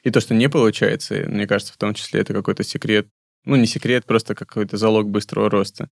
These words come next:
Всё время мало, всё время голодный. Чё-то сделал, вау, классно. Да-да, конечно, классно, но а чё дальше? Ну, там, или а вот это, а вот это. Даже вот сегодня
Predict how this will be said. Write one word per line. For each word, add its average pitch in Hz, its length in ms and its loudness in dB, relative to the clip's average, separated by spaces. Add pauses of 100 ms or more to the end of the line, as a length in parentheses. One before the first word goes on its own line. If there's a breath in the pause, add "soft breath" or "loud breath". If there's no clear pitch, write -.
Всё - 160 4
время 139 200 6
мало, 139 260 4
всё - 140 -2
время 117 180 2
голодный. 101 460 2
Чё-то 110 260 0
сделал, 117 380 2
вау, 107 160 4
классно. 101 760 0
Да-да, 151 420 2
конечно, 120 340 0
классно, 139 360 0
но 107 120 2
а 107 80 0
чё 117 140 0
дальше? 101 360 0
Ну, 113 140 0
там, 101 180 2
или 110 180 2
а 113 120 4
вот 117 180 4
это, - 280 0
а 107 40 2
вот 104 160 0
это. 135 220 0
Даже 110 240 4
вот 110 160 2
сегодня 107 460 0